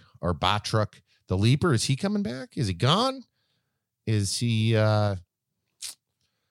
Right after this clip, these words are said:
just done for the season? I hope he comes back, to tell you the truth. I hope he gets to come in and out of it. I think that would be,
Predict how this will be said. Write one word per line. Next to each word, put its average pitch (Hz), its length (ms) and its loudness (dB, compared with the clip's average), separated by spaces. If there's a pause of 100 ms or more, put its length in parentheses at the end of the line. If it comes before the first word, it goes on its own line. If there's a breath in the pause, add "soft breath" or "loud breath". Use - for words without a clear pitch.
(200)
just 101 220 -2
done 117 320 2
for 120 160 0
the 107 100 2
season? 104 300 0
I 101 40 2
hope 110 200 0
he 104 80 -2
comes 90 260 -2
back, 82 240 -4
to - 100 -12
tell 90 140 -2
you 85 100 0
the 78 80 -4
truth. 90 200 0
I 104 80 2
hope 156 140 4
he 123 80 4
gets 110 200 0
to 101 80 -2
come 107 300 -4
in 104 160 0
and 95 100 2
out 92 200 2
of 78 100 -2
it. 76 60 -4
I 78 60 -4
think 87 220 -6
that 95 140 -4
would 90 120 -4
be, 82 280 -6